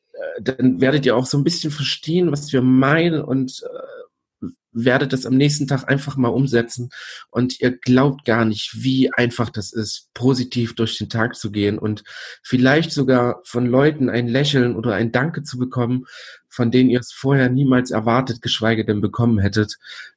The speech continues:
Es ist wirklich sehr einfach und deswegen sage ich jetzt einfach, "Los, komm, lass uns direkt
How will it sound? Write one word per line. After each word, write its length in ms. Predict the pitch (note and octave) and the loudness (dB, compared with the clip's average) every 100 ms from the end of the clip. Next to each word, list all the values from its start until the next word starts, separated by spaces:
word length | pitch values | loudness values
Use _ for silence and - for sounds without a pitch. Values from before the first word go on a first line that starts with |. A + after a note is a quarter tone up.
| - | -4
Es 140 | - | 0
ist 280 | B2 A#2+ - | 0 -2 -2
wirklich 300 | A#2 A#2 A2+ | -2 -2 -2
sehr 140 | - A2 | 0 2
einfach 380 | A#2 - G2 | 0 0 -2
und 120 | G2 G2 | 0 -4
deswegen 340 | G2 G#2+ G#2 | -4 -2 0
sage 180 | G#2 G#2 | 0 -2
ich 80 | G#2+ | -6
jetzt 160 | - | -2
einfach, 200 | G2+ - | -4 -2
"Los, 220 | G#2 G#2+ - | -2 -2 -2
komm, 160 | A2+ | 0
lass 180 | G#2 G#2+ | 0 0
uns 100 | G#2 | -2
direkt 360 | G#2+ A#2 - | -2 -2 -4